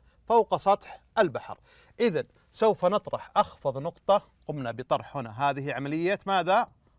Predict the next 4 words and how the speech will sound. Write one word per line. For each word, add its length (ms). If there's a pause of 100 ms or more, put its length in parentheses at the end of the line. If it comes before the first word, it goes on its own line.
(240)
طرح. 420 (560)
نطرح 520
أخفض 380
نقطة 480